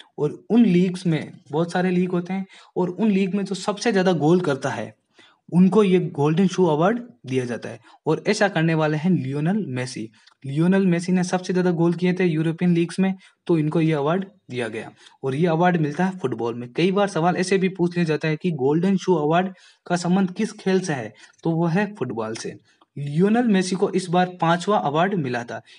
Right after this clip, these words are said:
यानी अभी तक ये चार बार जीत चुके हैं और ये पांचवा इनके हो गया।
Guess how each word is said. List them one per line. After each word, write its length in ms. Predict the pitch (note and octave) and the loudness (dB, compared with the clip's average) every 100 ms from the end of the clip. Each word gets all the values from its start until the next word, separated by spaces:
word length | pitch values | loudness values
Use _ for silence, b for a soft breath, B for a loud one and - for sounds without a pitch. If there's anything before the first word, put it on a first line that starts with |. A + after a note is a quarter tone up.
| B | B
यानी 160 | D#3+ F#3+ | 0 2
अभी 160 | E3+ | 0
तक 140 | F3+ F#3 | 0 0
ये 80 | F3+ | 0
चार 260 | F3+ D#3 D#3 | 0 0 2
बार 160 | F3 | -2
जीत 200 | C3+ C#3+ | -2 -8
चुके 180 | E3+ E3+ | -6 -2
हैं 80 | F#3+ | 0
और 200 | D3+ D3 | 0 -2
ये 240 | C#3+ E3+ | -2 -2
पांचवा 440 | F3 C#3+ C#3 F3 D3+ | 0 -2 -2 -2 -2
इनके 220 | C3+ C3+ | -4 -6
हो 100 | A2 | -4
गया। 160 | A2 | -6